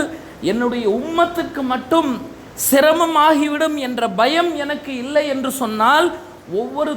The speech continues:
தொழுகைக்காகவும் பல் துலக்குவதை, மிஸ்வாக் செய்வதை ஃபரலாக, கட்டாயமான ஒரு விஷயமாக ஆக்கியிருப்பேன். ஆனால் அப்படி ஆக்குவது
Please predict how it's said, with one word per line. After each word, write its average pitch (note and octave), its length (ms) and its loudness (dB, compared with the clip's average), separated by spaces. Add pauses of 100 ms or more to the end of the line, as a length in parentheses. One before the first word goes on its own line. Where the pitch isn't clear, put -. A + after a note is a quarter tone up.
தொழுகைக்காகவும் C4+ 1040 2 (420)
பல் D#4+ 380 2
துலக்குவதை, C#4 600 2
மிஸ்வாக் D4+ 640 2
செய்வதை C4 520 -2 (520)
ஃபரலாக, D4+ 760 6
கட்டாயமான D#4+ 840 0
ஒரு C#4+ 140 -4
விஷயமாக C#4 720 0
ஆக்கியிருப்பேன். F#3+ 680 -2 (440)
ஆனால் G#3+ 320 2
அப்படி G3 340 0
ஆக்குவது B3 720 2